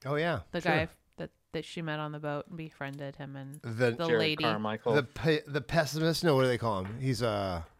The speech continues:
Speaker 2: A
Speaker 3: Cynic?
Speaker 2: realist.
Speaker 1: cynic.
Speaker 2: <laughs>
Speaker 1: A cynic,
Speaker 2: A
Speaker 1: yeah.
Speaker 2: cynic.
Speaker 1: A realist. Whoa, Mariah, jeez.
Speaker 2: I really liked
Speaker 3: I think
Speaker 2: that
Speaker 3: he called
Speaker 2: guy.
Speaker 3: him
Speaker 1: Mariah
Speaker 3: realist, right?
Speaker 1: Harry Waller over here.
Speaker 3: I think that was his thing. He's like, "You just need to know what is true."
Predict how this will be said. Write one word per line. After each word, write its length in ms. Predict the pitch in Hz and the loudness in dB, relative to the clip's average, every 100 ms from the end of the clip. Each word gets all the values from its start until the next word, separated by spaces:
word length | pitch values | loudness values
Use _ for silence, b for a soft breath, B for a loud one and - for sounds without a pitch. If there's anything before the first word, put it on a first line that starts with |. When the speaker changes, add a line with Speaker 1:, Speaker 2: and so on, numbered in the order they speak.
| - | -16
Speaker 2:
A 120 | 147 | -10
Speaker 3:
Cynic? 440 | 147 156 143 170 160 | -4 4 6 6 2
Speaker 2:
realist. 380 | - - - - | -8 -10 -10 2
Speaker 1:
cynic. 340 | - 156 117 - | 8 8 8 4
Speaker 2:
<laughs> 80 | - | 4
Speaker 1:
A 120 | 208 - | 6 4
cynic, 720 | - 151 127 110 - - - | 6 8 8 6 -2 -10 -4
Speaker 2:
A 40 | 120 | -2
Speaker 1:
yeah. 200 | 104 90 | 0 -2
Speaker 2:
cynic. 460 | 170 151 147 - - - | -4 -6 -10 -14 -10 2
Speaker 1:
A 120 | 143 | 4
realist. 520 | 135 104 101 98 113 131 | 6 6 4 4 2 2
Whoa, 160 | 131 | 2
Mariah, 340 | 90 80 85 92 | 0 -4 -6 -6
jeez. 540 | 76 117 107 82 - b b b b b | -8 -10 -10 -14 -20 b b b b b
Speaker 2:
I 40 | 151 | -6
really 240 | 165 165 | -2 0
liked 260 | 165 165 175 | 2 0 2
Speaker 3:
I 20 | |
think 100 | 156 | 2
Speaker 2:
that 60 | 165 | 2
Speaker 3:
he 80 | 202 | 8
called 200 | 156 - | 8 8
Speaker 2:
guy. 60 | |
Speaker 3:
him 100 | 110 | 4
Speaker 1:
Mariah 500 | 110 117 120 127 143 147 | 6 8 10 12 12 12
Speaker 3:
realist, 240 | 131 120 - | 10 8 4
right? 60 | 120 | 6
Speaker 1:
Harry 400 | 143 135 127 120 104 B B B B B B | 6 6 4 2 -2 B B B B B B
Waller 440 | 95 92 143 95 95 | -8 -4 -4 -4 -6
over 140 | 87 | -8
here. 300 | 87 90 95 - - | -6 -4 -6 -8 4
Speaker 3:
I 80 | 170 | 8
think 120 | 170 | 12
that 120 | 156 | 12
was 120 | 131 | 12
his 220 | 196 214 | 12 10
thing. 240 | - 92 120 | 10 0 0
He's 220 | 131 107 | 0 0
like, 240 | 98 98 - | 0 -2 -4
"You 200 | 107 107 | 0 2
just 220 | 117 127 | 4 6
need 140 | 127 120 | 10 10
to 80 | 113 | 12
know 160 | 117 | 12
what 240 | 107 110 - | 12 8 6
is 360 | 120 135 107 - | 2 2 0 -4
true." 680 | - - 180 175 160 175 | -6 -4 -4 -4 -6 -8